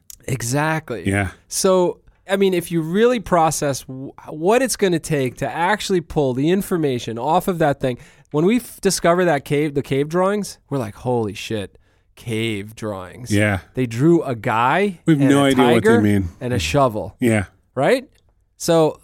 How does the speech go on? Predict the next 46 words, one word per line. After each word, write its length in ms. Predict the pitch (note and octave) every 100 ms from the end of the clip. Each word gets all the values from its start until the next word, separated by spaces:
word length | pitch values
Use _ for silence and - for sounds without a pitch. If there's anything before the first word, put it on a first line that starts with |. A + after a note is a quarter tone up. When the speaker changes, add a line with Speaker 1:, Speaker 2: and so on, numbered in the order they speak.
| _
Speaker 1:
that's 200 | G3 B3 -
something. 420 | C4+ F4 - -
We 100 | F3+
could 140 | G#3
take 240 | - B3+ A3+
in 140 | E3
something. 440 | - B3 D#4+ C#3+ C3+
When 140 | C#3
somebody 300 | - D4 F4
<laughs> 0 |
finds 500 | - - A3 A#3 G#3+
that 200 | E3+ C#3
Western 420 | D3+ E3+ - D3+
Digital, 560 | C#3 D#3 F3+ A#3+ C4 - _ _ _ _ _ _ _ _ _ _ _ _ _ _
what 100 | G#3+
are 60 |
you 40 | E4+
gonna 80 | D#4
do 100 | E4+
with 120 | D4+
that? 240 | C#3+ G#2+ - - - _ _ _ _ _ _ _
You 100 | F#3
put 300 | F3 - C#4+
it 120 | D4+
in 240 | C4 G#3 G3+
some 180 | - E3
shitty 420 | - A#3 B3 B3
museum 480 | A#3 G3+ F#3 F3+ D#3
in 80 | C#3
France, 640 | - A#2 G#2+ B2+ - - _ _ _ F#3
and 100 | A3+
that's 160 | B3
the 80 | C4
end 120 | B3+
of 60 | B3+
that. 260 | C#4 D#3 -
Speaker 2:
Well, 140 | D3+
there 100 | C3+
won't 200 | D3 D3+
be 100 | B2
a 60 | G2+
France. 640 | - A2 F2+ E2+ - - - _ _ _ _ _
Speaker 1:
Oh, 80 | B2+
true. 300 | - - A#1+ - -
Speaker 2:
Yeah. 260 | B2 F2+ E2 - _ _ _ _ _
Anyway, 400 | E3 D#3 C3+ A2